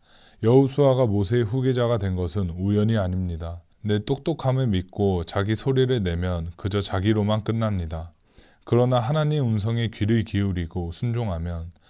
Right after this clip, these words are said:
하나님의 역사가 따릅니다. 성령이 머무는 자가 되어 강하고 담대하며 약속의 땅을 차지하게 됩니다. 여호수아, 엘리야, 바울,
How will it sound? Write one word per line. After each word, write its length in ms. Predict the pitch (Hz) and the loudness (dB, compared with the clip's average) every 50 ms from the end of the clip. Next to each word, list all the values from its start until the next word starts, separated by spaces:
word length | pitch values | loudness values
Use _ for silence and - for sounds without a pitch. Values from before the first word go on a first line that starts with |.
| - - _ | -20 -20 _
하나님의 560 | - - 156 151 147 143 139 139 139 131 110 | -6 -2 0 2 2 2 2 2 2 0 0
역사가 460 | 92 87 - - - 120 117 123 117 | 0 -2 -2 -2 -2 0 0 0 -2
따릅니다. 640 | - 120 107 107 107 104 95 87 82 80 80 87 - _ _ _ _ _ _ _ - - _ _ - | 0 -2 0 0 0 -2 -2 -4 -6 -8 -10 -12 -14 _ _ _ _ _ _ _ -20 -20 _ _ -14
성령이 480 | - - 160 160 156 160 160 160 151 | -6 0 2 4 4 4 4 4 4
머무는 420 | 131 110 110 113 120 123 127 123 120 | 4 4 4 4 4 2 2 0 0
자가 300 | 101 107 107 104 110 104 | 0 0 0 0 0 0
되어 380 | 95 92 90 92 95 90 87 - | 0 0 0 0 -2 -4 -6 -6
강하고 460 | - - 104 104 110 107 113 117 107 | -4 -2 2 2 2 2 0 -2 -2
담대하며 800 | - 101 95 98 98 101 101 95 90 90 92 92 90 87 87 87 - - - - - - | -2 -2 -2 0 0 0 0 0 0 0 -2 -4 -4 -6 -8 -12 -16 -20 -20 -12 -4 -4
약속의 440 | 92 - - - 131 120 131 131 131 | -4 -2 0 0 2 2 2 2 2
땅을 260 | 127 120 120 123 120 | 0 0 0 0 -4
차지하게 520 | - - 139 131 127 139 135 127 120 123 | -4 -4 -4 -2 0 0 0 0 0 -2
됩니다. 580 | 107 98 92 90 90 87 85 87 80 85 90 - _ _ _ _ _ _ _ - _ _ _ - | -2 -2 -4 -4 -4 -4 -6 -6 -8 -8 -12 -14 _ _ _ _ _ _ _ -20 _ _ _ 0
여호수아, 760 | 110 110 117 123 123 117 - - 104 101 92 90 87 92 95 _ - | 4 4 6 6 4 2 0 -2 -2 0 0 -2 -2 -6 -10 _ -2
엘리야, 600 | 101 104 104 104 107 110 104 98 90 87 87 90 - _ - | 0 2 2 4 2 2 2 2 0 -2 -4 -8 -14 _ -6
바울, 480 | - - 101 101 101 95 92 90 90 | 0 2 4 4 4 2 0 -2 -6